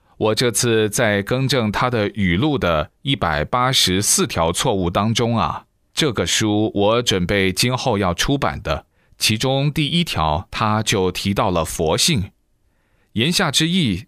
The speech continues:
就是说啊，我们出家修行是为了找回我们的本来面目，是无始以来的，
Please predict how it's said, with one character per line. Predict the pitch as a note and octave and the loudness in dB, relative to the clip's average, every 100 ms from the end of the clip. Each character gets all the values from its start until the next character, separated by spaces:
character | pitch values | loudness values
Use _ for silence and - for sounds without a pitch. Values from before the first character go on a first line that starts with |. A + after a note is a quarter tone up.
| - | -4
就 | A#2 | -2
是 | G#2 | 0
说 | F#2+ - A#2+ G#2 | 2 2 2 0
啊， | C#2+ - _ _ _ _ | -2 -6 _ _ _ _
我 | - | -2
们 | G2+ A2 A#2+ | 0 2 0
出 | B2 - D3+ | 0 0 0
家 | D#3 D3 | 0 0
修 | C#3+ D#3+ D3+ | 2 2 0
行 | - F2 F#2 B2+ C#3+ | 0 0 0 -2 -2
是 | - | -2
为 | A2+ A2 | 0 2
了 | F#2 E2+ F2 | 2 2 0
找 | - D2+ C2 | -2 -2 -2
回 | E2+ F#2+ B2+ C#3 | 0 0 0 -2
我 | G2 | -2
们 | D#2+ G2 | 0 -2
的 | A#2 | -2
本 | F2+ D2 | -4 -4
来 | C2+ F2 | -2 0
面 | D#3 A2+ | 0 0
目， | F2+ D2+ - _ _ | -2 -2 -8 _ _
是 | - - G#2+ - | -2 0 0 0
无 | F#2 | 0
始 | D#3+ - A2+ | 2 2 0
以 | A#2+ | -2
来 | D#2+ C2 C2+ | -2 -2 -2
的， | A2 F2 | -2 -6